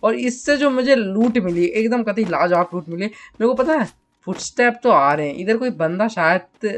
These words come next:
है, पहले हम थोड़ा सा इधर लूट ले लेते हैं। फुटस्टेप मेरे को आ रहे हैं, मैं, पर एकदम हल्के हल्के आ रहे हैं।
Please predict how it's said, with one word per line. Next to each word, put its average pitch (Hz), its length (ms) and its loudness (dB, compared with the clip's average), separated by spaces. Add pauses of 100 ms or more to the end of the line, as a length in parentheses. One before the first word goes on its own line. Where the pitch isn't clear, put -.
(160)
है, 151 280 2 (420)
पहले 190 180 2
हम 196 180 2
थोड़ा 185 260 2
सा 196 120 0
इधर 185 200 -2
लूट 170 260 -6
ले 170 140 2
लेते 160 180 -2
हैं। 240 280 -16
फुटस्टेप 254 340 4
मेरे 269 120 4
को 269 80 6
आ 180 240 8
रहे 202 140 4
हैं, 170 80 2
मैं, 240 340 0
पर 269 260 2
एकदम 240 320 0
हल्के 170 280 0
हल्के 160 260 0
आ 120 120 -4
रहे 127 120 -8
हैं। 127 100 -16